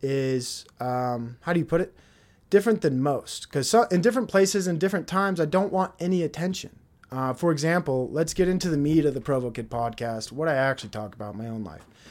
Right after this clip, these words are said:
So I was recently, okay, uh, at a casino.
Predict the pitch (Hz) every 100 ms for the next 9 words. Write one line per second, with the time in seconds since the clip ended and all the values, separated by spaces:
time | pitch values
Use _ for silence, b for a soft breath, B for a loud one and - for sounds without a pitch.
0 | B B B B - 143 143 139 - 151
1 | 160 143 _ - 139 139 123 156 247 -
2 | 143 92 95 95 - _ _ 110 110 110
3 | - 123 120 113 110 - - - - 131
4 | 143 139 - 113 82